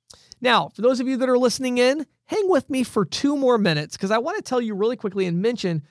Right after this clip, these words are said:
some of the other great companies that sponsor the Merchant Sales Insight. They have a full page ad if you go and download the edition, but I just wanna really quickly mention 'em. Um, obviously, ISOAMP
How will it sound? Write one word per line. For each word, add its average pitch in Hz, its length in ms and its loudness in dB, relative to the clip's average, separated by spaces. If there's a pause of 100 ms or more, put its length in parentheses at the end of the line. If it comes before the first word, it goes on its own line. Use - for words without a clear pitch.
(200)
some 254 180 -6
of 330 80 0
the 285 60 2
other 220 140 2
great 185 340 0
companies 185 460 -2
that 170 140 -4
sponsor - 640 -4
the 160 80 -2
Merchant 170 400 -6
Sales 170 360 -4
Insight. 190 360 -2
They 175 60 -2
have 202 80 0
a 165 80 2
full 220 240 0
page 233 400 -2
ad 190 460 4 (280)
if 170 140 0
you 175 100 2
go 175 220 4
and 170 120 6
download 180 460 4
the 160 120 4
edition, 156 520 0 (240)
but 185 80 -4
I 220 80 2
just 247 120 -6
wanna 254 140 4
really 208 260 4
quickly 202 260 0
mention 175 340 0
'em. 185 160 0 (420)
Um, 160 240 -2
obviously, 202 440 2
ISOAMP 202 600 0